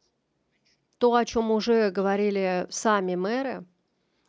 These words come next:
это активное участие молодежи. Я очень рад видеть, э, участие молодежи, потому что приверженность и энтузиазм молодежи, э, налицо.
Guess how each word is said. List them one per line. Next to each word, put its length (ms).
это 380
активное 600
участие 720
молодежи. 800
Я 180
очень 400
рад 280
видеть, 560
э, 500
участие 580
молодежи, 600
потому 340
что 180
приверженность 800
и 40
энтузиазм 520
молодежи, 640
э, 760
налицо. 720